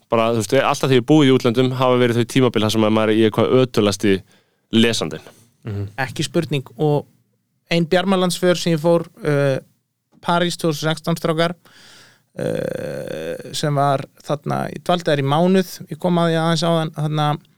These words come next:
Speaker 3: uh, þar fannst mér í fyrsta skipti uppgöta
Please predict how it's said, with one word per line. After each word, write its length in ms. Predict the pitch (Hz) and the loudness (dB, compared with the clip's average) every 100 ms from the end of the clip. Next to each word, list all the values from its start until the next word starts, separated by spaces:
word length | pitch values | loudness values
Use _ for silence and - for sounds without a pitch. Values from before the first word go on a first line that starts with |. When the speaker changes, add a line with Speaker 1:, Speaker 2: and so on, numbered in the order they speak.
| _ _ _ - - _ 165 | _ _ _ -20 -20 _ -4
Speaker 3:
uh, 320 | 147 143 139 - _ _ _ | 0 0 -2 -4 _ _ _
þar 200 | - 190 | -2 -2
fannst 180 | 196 180 | 0 0
mér 140 | 185 170 | 0 2
í 40 | |
fyrsta 300 | 226 240 - | 0 -2 -2
skipti 300 | - 185 190 240 | -2 0 2 2
uppgöta 380 | - 151 127 | 0 -2 0